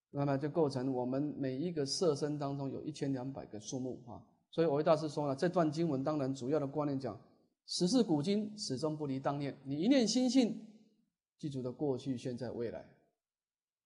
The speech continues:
记住整个时空相都在里面啊。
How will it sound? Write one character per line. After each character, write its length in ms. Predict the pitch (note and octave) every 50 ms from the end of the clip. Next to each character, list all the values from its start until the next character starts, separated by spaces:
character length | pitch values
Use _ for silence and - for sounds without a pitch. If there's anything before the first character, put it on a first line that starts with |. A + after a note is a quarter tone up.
| _ _ _
记 100 | - D3
住 140 | C3 B2+ A#2+
整 180 | A#2 A2+ A2+
个 120 | A2+ A2+ A#2
时 200 | - - B2 A#2+
空 200 | - C3 B2+ A#2+
相 200 | B2+ B2+ A2+ - - _ _ _ _ _ _ _ _ _ _ _
都 100 | - B2
在 140 | A#2 C#3 A#2+
里 140 | A2+ A2 A2
面 220 | A#2+ B2 A2 F#2 - - - -
啊。 200 | - G#2+ G#2+